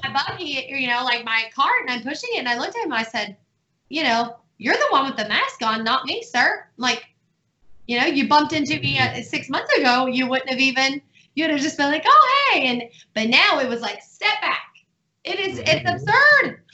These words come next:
Speaker 1: It's the
Speaker 2: It's,
Speaker 1: word of the
Speaker 2: well,
Speaker 1: night.
Speaker 2: it, it is. And, and, um, you know, that's, that's how they control people. They, they get 'em in the fear zone. Um,
Speaker 1: Not fearful at all. I hope you're not, because I'm not.
Speaker 2: No,
Speaker 1: I'm,
Speaker 2: no,
Speaker 1: I'm,
Speaker 2: I'm, I'm
Speaker 1: no, just not.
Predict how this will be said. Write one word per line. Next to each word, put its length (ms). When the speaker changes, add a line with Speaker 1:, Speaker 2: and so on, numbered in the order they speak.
Speaker 1:
It's 220
the 60
Speaker 2:
It's, 80
Speaker 1:
word 260
of 80
the 80
Speaker 2:
well, 160
Speaker 1:
night. 540
Speaker 2:
it, 220
it 140
is. 280
And, 240
and, 380
um, 280
you 160
know, 120
that's, 280
that's 260
how 160
they 100
control 380
people. 320
They, 200
they 200
get 160
'em 100
in 100
the 60
fear 240
zone. 600
Um, 400
Speaker 1:
Not 260
fearful 440
at 60
all. 420
I 160
hope 200
you're 200
not, 360
because 300
I'm 200
not. 280
Speaker 2:
No, 280
Speaker 1:
I'm, 240
Speaker 2:
no, 120
Speaker 1:
I'm, 300
Speaker 2:
I'm, 100
I'm 140
Speaker 1:
no, 180
just 180
not. 400